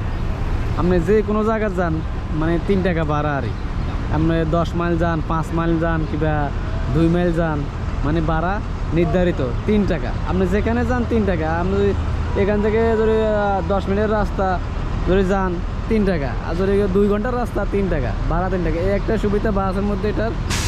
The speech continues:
এগুলো সরকারি বাস, মানে, আপনি যেখানে যান, কোনো সমস্যা নাই, সব জায়গায় বাস চলে। আর কোনো বাস না, শুধু এই গভর্নমেন্টের বাস।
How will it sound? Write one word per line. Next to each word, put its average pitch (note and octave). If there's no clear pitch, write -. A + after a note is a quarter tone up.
এগুলো F3
সরকারি F3+
বাস, G3
মানে, F3+
আপনি G3
যেখানে A3
যান, A3
কোনো G3+
সমস্যা F#3
নাই, E3
সব A#3+
জায়গায় G3
বাস F3
চলে। C#3+
আর F3
কোনো F#3+
বাস E3+
না, C#3
শুধু D#3+
এই F3
গভর্নমেন্টের E3
বাস। B2